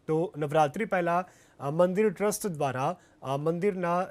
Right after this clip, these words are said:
સમયમાં કરવામાં આવેલા ફેરફારને લઈ અને જાણકારી આપવામાં આવી છે. રાત્રિના આઠ વાગ્યા સુધી માઈ ભક્તો પાવાગઢ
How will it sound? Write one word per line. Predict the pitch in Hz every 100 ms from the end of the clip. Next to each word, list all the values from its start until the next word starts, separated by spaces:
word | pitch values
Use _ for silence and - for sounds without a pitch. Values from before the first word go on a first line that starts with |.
| -
સમયમાં | 165 165 165 175
કરવામાં | 170 156 170 160
આવેલા | 151 165
ફેરફારને | 160 160 143 156 151 147
લઈ | 135 180
અને | - 147 156
જાણકારી | 131 139 135 131 170
આપવામાં | 196 - 180 165
આવી | 151
છે. | 139 180 - - - 147
રાત્રિના | 170 175 208 202
આઠ | 175 208 220
વાગ્યા | 185 190
સુધી | - 175 208
માઈ | 175
ભક્તો | 160 160 -
પાવાગઢ | 165 160 160 156 180 180